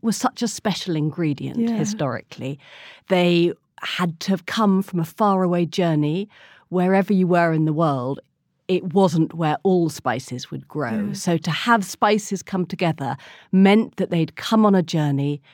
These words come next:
Speaker 1: They were a valuable commodity from somewhere. And often when things are valuable and special, they could be used as love tokens, as offerings. Um,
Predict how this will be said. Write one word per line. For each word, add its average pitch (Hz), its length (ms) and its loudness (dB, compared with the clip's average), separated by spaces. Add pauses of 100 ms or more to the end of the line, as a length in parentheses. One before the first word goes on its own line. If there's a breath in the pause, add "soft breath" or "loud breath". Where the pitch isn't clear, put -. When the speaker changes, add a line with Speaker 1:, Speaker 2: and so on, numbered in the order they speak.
Speaker 1:
They 170 140 0
were 160 340 0
a 160 140 -6
valuable 165 1160 0 (140)
commodity 151 720 0
from 135 240 -8
somewhere. 131 480 -6 (580 loud breath)
And 202 240 4
often 226 320 4
when 185 220 4
things 202 400 2
are 175 60 -2
valuable 170 600 0
and 143 200 -4
special, 156 580 -4
they 151 160 -8
could - 220 -14
be 156 80 -2
used 151 600 -2
as 143 680 -8
love 180 360 0
tokens, 160 880 -6 (280 loud breath)
as 170 240 -4
offerings. 156 840 -2 (420 loud breath)
Um, 175 320 2